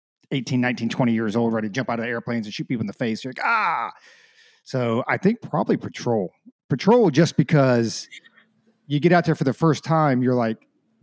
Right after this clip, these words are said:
"This is for real, and I'm not back at some F T X on Fort Bragg where, oh, you hit me with a paintball, yep, I'm dead," or, "My Miles gear is going off," right?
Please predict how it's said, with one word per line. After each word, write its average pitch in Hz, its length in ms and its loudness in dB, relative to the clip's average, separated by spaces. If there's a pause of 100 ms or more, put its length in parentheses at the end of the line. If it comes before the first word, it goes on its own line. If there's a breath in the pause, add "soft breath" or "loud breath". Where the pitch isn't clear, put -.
"This 160 200 0
is 208 160 -2
for 123 180 -2
real, 107 480 0 (100)
and 120 100 -2
I'm 160 140 0
not 175 200 -2
back 151 240 0
at 123 80 -6
some 123 420 -2
F 139 200 -2
T 131 220 -2
X 127 280 -4
on 113 100 -4
Fort 127 280 -4
Bragg 110 500 -2
where, 110 360 -4 (280 loud breath)
oh, 254 260 4
you 202 120 6
hit 226 120 6
me 226 100 6
with 220 120 6
a 190 40 2
paintball, 180 640 4
yep, 214 300 4
I'm 185 220 2
dead," 185 320 4
or, 143 80 4
"My 135 120 2
Miles 143 400 4
gear 117 220 2
is 107 80 0
going 113 220 2
off," 101 220 -2
right? 113 240 -4